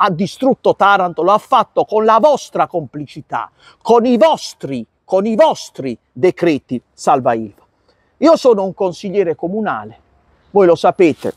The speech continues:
sono stato eletto nella lista Taranto senza Ilva, candidato sindaco di quella,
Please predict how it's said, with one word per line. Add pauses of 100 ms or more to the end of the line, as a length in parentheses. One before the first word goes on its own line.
(120)
sono
stato
eletto
nella
lista
Taranto
senza
Ilva, (800)
candidato
sindaco
di
quella,